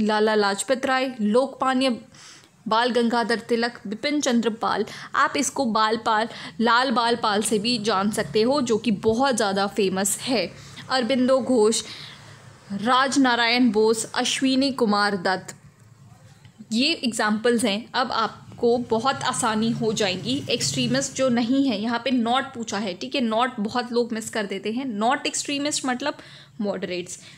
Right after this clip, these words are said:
और हमने अभी अभी study किया है, एओ Hume जो है वो extremist नहीं है,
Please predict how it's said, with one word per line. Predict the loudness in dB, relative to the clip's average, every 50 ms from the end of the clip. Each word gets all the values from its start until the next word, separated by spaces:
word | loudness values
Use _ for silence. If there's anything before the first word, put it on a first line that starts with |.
| -20 -16 -8
और | -4 -2 -2 -2 -2 -6 -10 -16 -16 -8
हमने | -4 -2 -2 0 0 -2
अभी | 0 -2 -2 0 0 2
अभी | 0 0 0 0
study | -2 -2 -2 -2 -2 -2 -4 -10 -14 -12
किया | -6 -4 -2 -2
है, | -2 -2 -2 -4 -4 -2
एओ | -2 2 2 4 4 2
Hume | 2 0 0 -2 0 0 0 0
जो | 0 0 -2 -2
है | -2 -4 -2
वो | -2 0 -2
extremist | -2 -2 -4 -2 -2 -2 -2 -2 -4 -4 -4
नहीं | -4 -2 -2 -2 -2
है, | -2 -4 -6